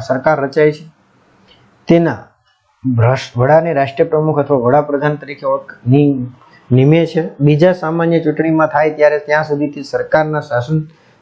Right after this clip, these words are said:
તંત્રની સત્તા ભોગવે છે. એ સમય દરમિયાન જો શાસક પક્ષ લોકસભામાં બહુમતીનો સભ-, આ જે બહુમતી સભ્યોનો વિશ્વાસ ગુમાવે તો સરકારે રાજીનામું આપવું પડે છે. આમ, સંસદીય લોકશાહી અનો-, અહત-, અનોખું મહત્વ છે.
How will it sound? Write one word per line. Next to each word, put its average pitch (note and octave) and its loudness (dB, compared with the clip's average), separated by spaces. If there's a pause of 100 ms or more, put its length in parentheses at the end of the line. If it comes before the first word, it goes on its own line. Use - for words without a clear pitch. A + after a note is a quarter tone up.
તંત્રની C#3+ 2
સત્તા C3+ 0
ભોગવે B2 0
છે. - -4
એ F3+ 6
સમય D#3+ 0
દરમિયાન C#3+ 2
જો E3 0 (560)
શાસક - -2
પક્ષ E3 -2
લોકસભામાં D3+ 2
બહુમતીનો D3 2
સભ-, - -4
આ A2 -4
જે B2 -4
બહુમતી C#3 2
સભ્યોનો C#3+ 0
વિશ્વાસ B2+ 0 (100)
ગુમાવે C#3+ 2 (1000)
તો D#3 4
સરકારે D3 0
રાજીનામું B2 2
આપવું C#3 -2
પડે A#2+ 2
છે. - -14 (160)
આમ, B2 -4 (180)
સંસદીય D#3 2
લોકશાહી C3+ -2
અનો-, B2 -2
અહત-, B2+ 0
અનોખું C#3 -2
મહત્વ A2+ 2
છે. - -12